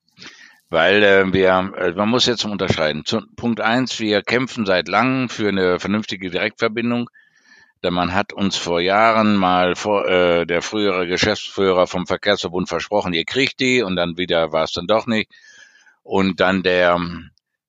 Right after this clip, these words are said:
äh, Geschäftsführer, der bis vor kurzem tätig war, Herr Lünser, der hat, war wirklich sehr verlässlich als Gesprächspartner. Wir haben's geschafft, dass wir dort die Direktverbindung bekommen zum Ende des Jahres regelmäßig. Bisher hatten wir sie nur morgens und abends.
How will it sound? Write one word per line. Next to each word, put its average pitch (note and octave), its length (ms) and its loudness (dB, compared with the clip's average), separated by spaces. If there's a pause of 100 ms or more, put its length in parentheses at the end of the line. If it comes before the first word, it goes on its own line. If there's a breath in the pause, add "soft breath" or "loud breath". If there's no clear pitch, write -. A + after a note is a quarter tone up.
(180)
äh, E2+ 500 -4
Geschäftsführer, G2 600 -2
der F2 80 0
bis F2+ 140 -2
vor F2+ 100 -4
kurzem B2 340 -4
tätig G#2 300 -4
war, G2 120 2
Herr F2+ 100 2
Lünser, B2 340 0
der F#2 380 2
hat, F#2 240 -2
war F2+ 180 2
wirklich G#2 300 -6
sehr G#2+ 180 0
verlässlich G2+ 560 -4
als - 240 -4
Gesprächspartner. G2 880 -2
Wir F2 160 -2
haben's F#2+ 220 0
geschafft, - 560 -2 (1000)
dass F#2+ 220 -2
wir G2 160 2
dort F#2 240 2
die F#2+ 100 -6
Direktverbindung F2+ 640 -2
bekommen A2+ 400 -2
zum G2+ 160 -6
Ende F#2+ 200 -2
des E2 140 -4
Jahres A2 560 0
regelmäßig. A2+ 640 0
Bisher F#2+ 300 0
hatten G2 180 -6
wir F#2 80 -2
sie F2+ 140 -4
nur F2 140 0
morgens F#2+ 360 -2
und F2 120 -6
abends. G2+ 500 -4